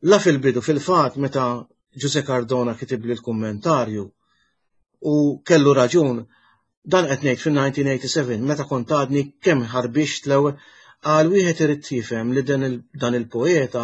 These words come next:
għadu biż-żagħżugħ, u għad irid jimmatura, għalhekk fih m'hemmx dak il-ħsieb profond li wieħed jistenna fil-poeżija, u lanqas irrid li da-, li, li, li dal-poeta jilbes in-, ir-rant madwar nasu."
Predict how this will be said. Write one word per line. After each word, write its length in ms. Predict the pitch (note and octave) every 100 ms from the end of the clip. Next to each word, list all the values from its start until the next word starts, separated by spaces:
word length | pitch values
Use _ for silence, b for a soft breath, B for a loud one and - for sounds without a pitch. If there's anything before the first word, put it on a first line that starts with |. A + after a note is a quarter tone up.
| C#3
għadu 220 | C#3+ B2+ C3
biż-żagħżugħ, 680 | C3+ B2 B2 C3 B2+ G#2 - _ _ _ _ _
u 160 | D#3 E3
għad 200 | E3 D#3+
irid 260 | D#3+ D#3 D#3+
jimmatura, 600 | D#3 D3 F#3+ D3+ B2 B2+ C3+ - _ _ _ _ _
għalhekk 580 | C#3+ F3 F#3 - - - _ _ _ -
fih 240 | G3 C3+ - - b b b -
m'hemmx 300 | G3 F#3 C#3+
dak 160 | C#3+ C#3
il-ħsieb 480 | A2+ - C3+ B2
profond 480 | - D3 B2 A#2 A#2
li 120 | B2+ A#2+
wieħed 260 | G#2+ A2
jistenna 560 | D#3+ - A2 G#2+ G#2+ G#2
fil-poeżija, 720 | - G#2 G#2 G2 F#2+ G2+ C#3 D3 b b b -
u 120 | F#3+
lanqas 420 | A#3+ G#3+ D#3+ D#3 E3
irrid 480 | C3 C3+ C3+ C3+ - - _ _ _
li 160 | C#3 C3+
da-, 160 | C#3
li, 140 | C#3 C3 B2+
li, 240 | - C3+ B2+ b b b b
li 120 | D3
dal-poeta 760 | E3+ F3+ - B2+ A#2+ A#2 A#2+ G#2+ - _
jilbes 560 | D3 C#3+ B2 B2+ A#2+ D#3
in-, 200 | C#3+ -
ir-rant 560 | D3 C3 A2 G#2+ G#2+ A#2+
madwar 400 | A2 A2+ G#2+ G#2
nasu." 460 | G#2 G2 - E3+